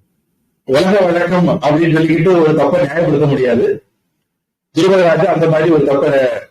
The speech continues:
நியாயப்படுத்துறாரு. ஒருவனுக்கு ஒருத்தி தான் இருக்கணும், ஒருத்திக்கு ஒருவன் தான் இருக்கணும்னு ஒண்ணு சொல்லுங்க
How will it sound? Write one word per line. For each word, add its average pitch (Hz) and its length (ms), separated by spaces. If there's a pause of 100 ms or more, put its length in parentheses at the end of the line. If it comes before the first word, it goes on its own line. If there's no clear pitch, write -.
(160)
நியாயப்படுத்துறாரு. 135 760 (140)
ஒருவனுக்கு 156 560
ஒருத்தி 151 240
தான் 160 200
இருக்கணும், 156 260
ஒருத்திக்கு 151 460
ஒருவன் 147 320
தான் 151 220
இருக்கணும்னு 156 480
ஒண்ணு 151 140
சொல்லுங்க 139 500